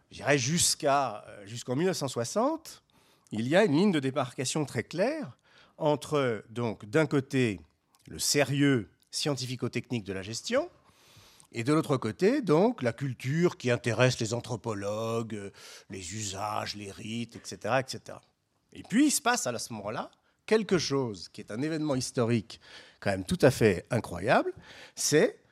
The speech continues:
le succès incroyable de l'économie japonaise et de l'industrie japonaise. Et les Américains, donc, se disent, « Mais comment se fait-il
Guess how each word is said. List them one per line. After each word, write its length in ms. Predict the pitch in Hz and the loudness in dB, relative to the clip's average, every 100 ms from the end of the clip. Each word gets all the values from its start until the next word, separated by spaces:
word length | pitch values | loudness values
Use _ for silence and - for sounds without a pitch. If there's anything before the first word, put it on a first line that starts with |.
| _ - | _ 0
le 140 | 120 | 2
succès 600 | - 175 - 143 160 277 _ _ _ - | 2 0 0 0 0 -2 _ _ _ 8
incroyable 760 | 269 277 - 151 117 135 214 269 _ | 10 10 8 4 4 -2 -6 -12 _
de 380 | 139 120 151 202 - | -2 2 2 0 -6
l'économie 480 | 135 135 123 117 160 | -4 0 -2 -2 -2
japonaise 640 | 143 123 120 104 113 139 - | -4 -4 -6 -6 -6 -8 -8
et 80 | 143 | -6
de 100 | 117 | -2
l'industrie 520 | 123 127 123 - 165 | -2 -2 -4 -6 -6
japonaise. 640 | 120 - - 95 - - - _ _ _ - - - - | -6 -10 -16 -18 -20 -20 -20 _ _ _ -20 -20 -20 -8
Et 100 | 90 | 4
les 220 | 220 196 | 8 10
Américains, 720 | 175 160 139 131 135 120 104 | 8 8 4 2 0 0 -2
donc, 200 | 90 85 | -6 -10
se 140 | - 95 | -10 -8
disent, « 580 | 107 170 311 311 339 320 _ _ - | -4 -2 -2 -4 -10 -14 _ _ -14
Mais 160 | - - - | -14 -12 2
comment 720 | 294 294 226 170 127 87 - - | 8 8 8 8 6 2 -12 -8
se 260 | - 190 | -2 0
fait-il 680 | 151 113 - - 87 120 | 0 -2 -4 -10 -8 -8